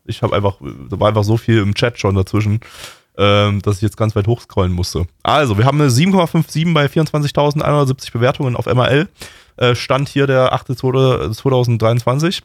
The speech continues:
Unsere Community gibt eine fünf Komma sechs zwei bei dreizehn Bewertungen. Was gibt denn Neich?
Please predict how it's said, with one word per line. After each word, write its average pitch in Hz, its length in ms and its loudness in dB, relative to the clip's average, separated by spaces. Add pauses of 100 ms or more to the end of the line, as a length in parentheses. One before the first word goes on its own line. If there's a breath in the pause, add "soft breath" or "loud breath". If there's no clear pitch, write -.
(140)
Unsere 120 200 -2
Community 156 300 2
gibt - 140 -4
eine 135 100 2
fünf - 200 -4
Komma 139 180 0
sechs 127 240 -4
zwei 131 240 0
bei 127 120 2
dreizehn 123 360 0
Bewertungen. 147 960 0 (640 loud breath)
Was - 260 -2
gibt - 240 -4
denn 139 200 0
Neich? 90 340 -2